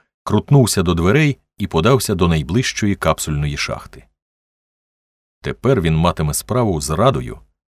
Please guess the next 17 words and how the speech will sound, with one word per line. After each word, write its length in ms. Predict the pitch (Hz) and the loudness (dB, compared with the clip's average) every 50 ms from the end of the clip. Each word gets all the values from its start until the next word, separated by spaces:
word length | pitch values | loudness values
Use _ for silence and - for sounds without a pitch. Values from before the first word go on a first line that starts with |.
| _ _ | _ _
або 220 | - - 117 147 131 | -4 -2 0 0 0
принаймні 540 | - - 98 95 92 87 85 78 78 76 73 | 0 0 2 2 4 2 2 2 0 -2 -4
з 80 | - | -6
Твіселом. 580 | - 76 69 64 - - - - - - - - _ _ _ _ _ _ _ _ _ _ _ _ _ _ _ - | -8 -8 -8 -8 -8 -8 -10 -10 -12 -16 -16 -18 _ _ _ _ _ _ _ _ _ _ _ _ _ _ _ -6
Він 260 | 113 131 175 160 143 | -2 2 2 4 6
не 80 | 143 151 | 6 6
боявся 480 | 143 160 165 110 76 - - - - 71 | 4 4 4 4 2 2 0 -4 -6 -6
їх, 320 | 67 58 55 - - - | -6 -8 -10 -12 -14 -8
ні 200 | - 90 110 135 | -4 0 0 0
кожного 460 | - - - 107 87 73 82 - 76 71 | 0 0 0 0 0 0 0 0 0 0
зокрема, 540 | - - - - - 151 147 117 101 87 - _ _ _ _ _ _ - | -2 -4 -4 -2 -2 0 0 0 0 -2 -4 _ _ _ _ _ _ 0
ні 200 | 85 90 110 127 | 2 2 2 2
всіх 400 | - - - - 107 101 - - | 0 -2 -2 -2 -2 -4 -2 0
разом 340 | 80 78 76 71 73 73 | 0 2 2 2 0 -2
узятих. 540 | 73 69 64 62 58 - - - - - - _ _ _ _ _ _ _ _ _ _ _ _ _ _ _ _ _ _ _ _ _ _ _ _ _ _ _ | -2 -2 -4 -6 -8 -10 -12 -20 -20 -20 -20 _ _ _ _ _ _ _ _ _ _ _ _ _ _ _ _ _ _ _ _ _ _ _ _ _ _ _
Останнім 500 | - 80 - - - 95 85 80 78 76 | -8 -8 -6 -2 0 2 2 2 2 0
часом 460 | - - - 131 - - - - - | -2 -2 -2 0 0 -2 -4 -8 -12